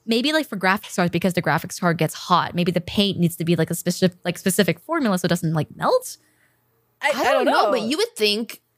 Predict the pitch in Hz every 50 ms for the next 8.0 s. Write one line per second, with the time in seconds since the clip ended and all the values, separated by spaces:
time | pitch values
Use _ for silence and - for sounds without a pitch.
0 | _ _ _ _ _ _ _ _ _ - 247 269 240 196 208 185 202 202 208 247
1 | 277 226 262 240 196 175 156 - 175 185 185 - 233 226 226 233 240 233 - 220
2 | 202 - 196 190 175 185 175 165 156 170 180 185 185 190 214 - 214 180 196 185
3 | 165 170 - - 185 - - 175 208 226 247 277 359 - _ - - _ _ _
4 | _ - - 208 202 220 214 202 196 - 202 208 185 202 190 190 185 180 180 -
5 | 185 175 - 170 165 175 - - 160 160 - 240 262 269 _ _ _ _ _ _
6 | - - 165 170 - - 165 - - 180 190 196 - - - 180 175 175 165 160
7 | 147 175 175 180 180 180 170 165 156 143 151 147 147 165 170 185 220 311 - -